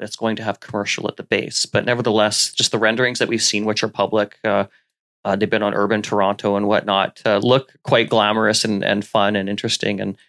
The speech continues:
um, again, are gonna be a really great addition to Yorkville Avenue towards Avenue Road. So,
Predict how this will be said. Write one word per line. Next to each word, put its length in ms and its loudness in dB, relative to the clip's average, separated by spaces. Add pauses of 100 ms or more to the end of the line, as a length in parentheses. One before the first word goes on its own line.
(260)
um, 320 2
again, 320 2
are 100 2
gonna 220 0
be 100 2
a 80 2
really 260 2
great 300 0
addition 440 0
to 160 -8
Yorkville 420 -2
Avenue 340 -2
towards 340 -4
Avenue 440 -2
Road. 440 -2
So, 360 -4